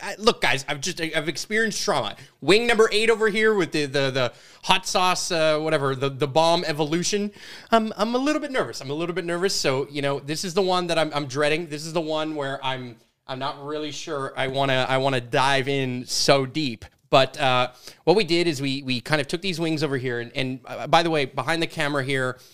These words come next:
we have Kyler, who's the podcast producer. We also have Erin just helping out. She's gonna be doing some, uh, some of the, you know, the, the, uh,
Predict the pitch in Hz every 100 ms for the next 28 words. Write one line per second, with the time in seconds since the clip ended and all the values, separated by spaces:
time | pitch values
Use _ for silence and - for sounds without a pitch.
0 | _ - 127 123 107 - - 156 151 151
1 | 156 131 127 110 120 139 135 131 - 123
2 | 127 139 127 127 127 123 - 127 131 127
3 | 117 127 123 117 117 - - 110 113 110
4 | 120 110 - - - - 123 113 113 127
5 | 117 110 110 113 - 135 117 110 113 107
6 | 107 - - - _ 117 110 - 147